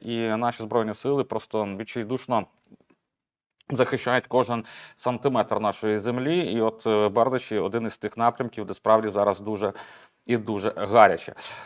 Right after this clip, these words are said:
Роботине, е, також складна точка, вже багато, багато у цих пабліків окупантів, зет-пабліків писали про те, що там вже все, катастрофа, ну,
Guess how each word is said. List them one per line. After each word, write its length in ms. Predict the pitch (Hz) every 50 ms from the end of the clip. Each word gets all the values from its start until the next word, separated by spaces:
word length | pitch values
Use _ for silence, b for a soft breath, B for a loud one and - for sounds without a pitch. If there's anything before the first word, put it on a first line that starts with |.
| B B B
Роботине, 720 | 113 127 147 139 156 196 196 185 185 139 113 101 98 87 - - 120
е, 520 | 110 107 104 104 101 101 101 98 98 95 B B B B _ _ _ _ _ _ _ _ _ _ _ _ _ _
також 340 | 123 123 123 - - 98 -
складна 460 | - - 131 127 120 123 139 131 117
точка, 640 | - - 156 165 170 - - 151 147 135 123 117
вже 580 | 110 98 95 110 120 117 110 110 107 104 101 98
багато, 680 | 92 90 120 120 131 135 131 117 - - 107 - - - -
багато 640 | 85 92 90 98 107 110 - - - 90 92 92 90
у 100 | 92 92
цих 400 | - - 95 - - - - -
пабліків 420 | - 110 107 92 90 90 - 92 87
окупантів, 600 | 85 - 107 - - 135 143 123 - - 107 101
зет-пабліків 840 | 92 - 127 127 - - - - 123 120 110 104 104 95 - 110 -
писали 440 | _ - 110 - - 117 110 101 98
про 200 | - - 110 110
те, 280 | - _ 135 143 147 135
що 180 | - - -
там 280 | - - 113 104 98 98
вже 120 | 90 101
все, 540 | 98 - - - - 139 143 143 139 135 120
катастрофа, 1040 | - - 104 - - 107 - - - 139 160 151 151 - - 131 127 117 113 110 110
ну, 200 | 139 151 113